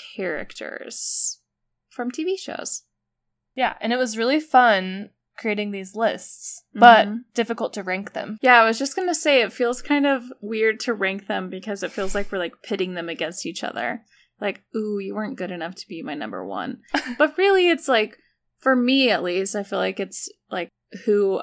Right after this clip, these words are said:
Speaker 1: I aspire to be or relate to the most, or, like,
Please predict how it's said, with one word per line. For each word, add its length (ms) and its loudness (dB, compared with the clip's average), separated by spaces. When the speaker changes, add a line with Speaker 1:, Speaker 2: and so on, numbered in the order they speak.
Speaker 1:
I 760 -2
aspire 560 0
to 160 -10
be 340 -8
or 160 -4
relate 420 -6
to 180 -6
the 100 -8
most, 500 -8
or, 200 -4
like, 320 -10